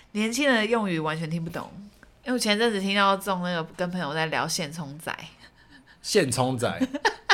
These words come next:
Speaker 2: <laughs> 现充仔就听不懂了。
Speaker 1: 对，然后后来我是问了，
Speaker 2: 欸，那我们要不要解释一下？
Speaker 1: 我跟你说，我、欸，对，因为很多听众可能也听不懂。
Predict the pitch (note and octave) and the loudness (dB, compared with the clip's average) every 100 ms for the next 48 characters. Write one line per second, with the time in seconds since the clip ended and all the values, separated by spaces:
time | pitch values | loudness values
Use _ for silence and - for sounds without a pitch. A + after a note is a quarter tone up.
0 | - - E4+ - - - - - - - | 0 0 -2 -4 -12 -12 -14 -20 -8 2
1 | G#3 F#3 D#3 A#2+ A#2+ A#2+ A#2 A#2 F#2+ E2 | 4 6 6 6 4 0 0 0 -2 -8
2 | E2 - - - - - - - F3+ E3+ | -16 -18 -14 -10 -10 -12 -14 -6 0 0
3 | D3+ G3+ - - - - - G3 B3+ C#4 | -2 -10 -20 -20 -20 -10 0 2 6 8
4 | G3+ E3+ G3 A#3 A3 A#3+ E3 E3 F3 E3+ | 8 6 4 6 10 10 10 12 10 10
5 | - - - - - F#2+ B3 B3 B3 A3+ | 8 10 8 6 4 6 8 10 10 8
6 | F#3 - - - - - C#4 A3+ C#4+ D#4 | 6 2 -2 -6 -6 0 2 2 2 0
7 | C4+ F3 G#3+ A3 G#3 G#3 F3 C#3 C3 D3+ | 0 -2 -2 -2 -4 -4 -4 -6 -8 -10
8 | C#3 - | -10 -12